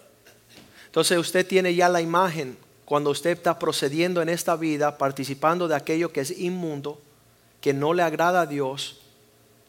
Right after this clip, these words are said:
que usted sepa que se está comiendo un sándwich lleno de excremento. Y está siendo preparado por Satanás, que es, continuamente nos está alimentando, porque de tal cosa que un hombre se alimenta, tal cosa es.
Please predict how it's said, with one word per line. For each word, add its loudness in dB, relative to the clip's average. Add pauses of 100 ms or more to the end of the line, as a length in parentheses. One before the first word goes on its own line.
(320)
que 2
usted 0
sepa -2
que -6
se -10
está -2
comiendo -4
un -8
sándwich -4
lleno -2
de -6
excremento. -8 (1040)
Y -6
está 2
siendo -2
preparado 2
por -2
Satanás, 0
que -2
es, -4
continuamente -2
nos -4
está 0
alimentando, -4 (300)
porque -4
de -2
tal 0 (260)
cosa -2
que 0
un 0
hombre -2
se -4
alimenta, -6
tal -4
cosa -6
es. -14